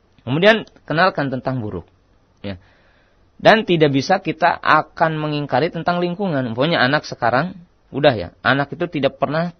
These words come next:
tahu temannya, tidak pernah tahu apa yang di sisinya. Itu juga tidak mungkin, ya. Tidak mungkin. Tetapi, ya,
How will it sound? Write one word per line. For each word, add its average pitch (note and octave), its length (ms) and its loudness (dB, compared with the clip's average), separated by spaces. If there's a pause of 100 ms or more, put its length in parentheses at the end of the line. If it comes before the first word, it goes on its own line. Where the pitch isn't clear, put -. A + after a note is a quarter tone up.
(160)
tahu D3 240 4
temannya, A2 560 -2
tidak A#2+ 320 -4
pernah C#3+ 160 -2
tahu C#3+ 400 0 (320)
apa C#3+ 240 4
yang C#3+ 160 0
di C3+ 80 -2
sisinya. A2+ 400 -6
Itu F3 160 -4
juga A3 240 2
tidak F3 240 4
mungkin, B2+ 400 -4
ya. F2+ 80 -12 (800)
Tidak C#3 240 2
mungkin. B2 400 -4 (960)
Tetapi, C#3 560 2 (480)
ya, G#2+ 400 -2